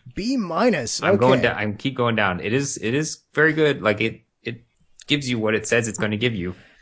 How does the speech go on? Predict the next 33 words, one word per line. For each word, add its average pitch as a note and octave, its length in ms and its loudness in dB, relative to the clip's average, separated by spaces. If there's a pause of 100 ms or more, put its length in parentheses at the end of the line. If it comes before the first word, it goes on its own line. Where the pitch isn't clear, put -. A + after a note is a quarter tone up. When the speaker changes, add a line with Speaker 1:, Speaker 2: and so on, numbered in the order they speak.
(160)
Speaker 1:
Yeah. A3+ 300 4
Speaker 2:
But E2+ 500 -2 (320)
Speaker 1:
Yeah, D#3 200 -8
so D#3+ 220 0
we, D#3+ 340 0
Speaker 2:
Yeah. C#3+ 420 2
Speaker 1:
uh, C#3+ 40 -2
we D3 120 -2
had D3+ 160 4
a C3+ 40 2
D A3 480 4
from D#3+ 300 -2
Rich, E3+ 340 2
D D#3 140 2
minus D#3+ 380 2
from C#3 180 0
me, C#3 140 2
B C3+ 260 6
minus F#3+ 460 6
from D#3+ 640 -2 (100)
C F3 320 0
J, C#3 520 2
a C3+ 40 0
C B2+ 840 2 (160)
from C3+ 340 -4
Mike. C3 640 -2 (100)
It B2+ 160 -6
brings F3 260 2
us E3+ 180 4
to D#3+ 140 -2
a B2 80 2
D D#3+ 420 0
plus, - 920 2